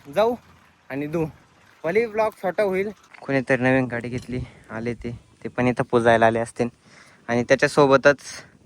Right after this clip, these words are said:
ट्रॅक्टर पाठीमागं वजन जास्त आहे, त्याच्यामुळं हा ट्रॅक्टर आधीच आणावा लागला, कारण की वाढणार आहे. काय हो? या की दर्शन घेऊ वरती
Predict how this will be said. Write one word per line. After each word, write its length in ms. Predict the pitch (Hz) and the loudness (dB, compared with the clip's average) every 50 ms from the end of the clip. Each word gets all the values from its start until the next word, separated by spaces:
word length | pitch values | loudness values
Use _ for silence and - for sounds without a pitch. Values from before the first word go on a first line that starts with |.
| _ _ - - - - - - - _ _ _ _ _ _ | _ _ -20 -20 -20 -20 -20 -20 -20 _ _ _ _ _ _
ट्रॅक्टर 400 | - 131 - - - 131 127 123 | -4 -4 -4 -2 -2 -2 -2 -2
पाठीमागं 600 | - - 139 131 - 139 139 131 120 117 120 117 | 2 2 2 2 2 0 -2 -2 -2 -2 -4 -2
वजन 300 | 120 131 123 135 135 135 | -2 0 2 2 2 2
जास्त 260 | 131 135 135 - - | 2 2 0 2 2
आहे, 260 | 131 127 147 143 - _ _ _ _ - - - - _ - | 2 2 2 -2 -10 _ _ _ _ -20 -20 -20 -20 _ -2
त्याच्यामुळं 440 | - 120 - 131 127 123 123 123 127 | -2 0 2 2 4 4 6 4 4
हा 140 | 131 - 135 | 4 2 2
ट्रॅक्टर 360 | 120 - - 120 - - 123 | 2 2 0 -2 0 4 4
आधीच 280 | 123 123 127 131 - - | 6 6 4 2 0 2
आणावा 200 | 131 127 120 113 | 2 2 4 4
लागला, 260 | 110 113 110 113 117 | 2 2 0 0 -2
कारण 460 | 117 - - _ - 110 110 113 117 | -4 -6 -12 _ -2 0 0 0 0
की 280 | 113 - 120 117 113 117 - _ - - - - _ _ _ _ _ _ - - | -2 -2 -2 -2 -4 -4 -8 _ -20 -20 -20 -20 _ _ _ _ _ _ 0 4
वाढणार 320 | 127 127 120 123 123 117 117 | 4 4 4 4 0 -4 -4
आहे. 100 | 113 - - - - - _ _ _ _ _ _ _ _ _ _ _ _ _ _ _ _ _ _ _ _ _ _ _ _ _ _ - | -8 -12 -16 -20 -20 -20 _ _ _ _ _ _ _ _ _ _ _ _ _ _ _ _ _ _ _ _ _ _ _ _ _ _ 6
काय 200 | 208 233 269 294 | 8 8 8 8
हो? 220 | 294 285 285 277 - - - _ _ _ _ _ _ _ _ _ _ _ _ _ _ _ _ _ _ _ _ _ _ - - _ _ _ 226 247 262 294 311 - _ 285 269 254 269 _ _ _ 247 233 262 294 302 285 285 _ _ 262 254 _ 277 277 277 285 277 277 294 285 _ 269 _ _ _ _ _ _ _ _ _ _ _ - | 8 6 6 4 0 -4 -18 _ _ _ _ _ _ _ _ _ _ _ _ _ _ _ _ _ _ _ _ _ _ -20 -20 _ _ _ _ -20 _ -20 -20 -20 _ _ _ _ _ _ _ _ _ _ _ _ _ _ _ _ _ _ _ _ _ _ _ _ _ _ _ _ _ _ _ _ _ _ _ _ _ _ _ _ _ 4
या 140 | 233 247 277 | 6 6 6
की 180 | 311 330 381 359 | 6 4 2 2
दर्शन 400 | 311 339 339 339 - 349 339 320 | 4 4 4 4 4 2 2 4
घेऊ 120 | 311 311 | 4 4
वरती 400 | 294 277 254 220 - 240 226 208 | 4 4 4 2 -4 -8 -8 -8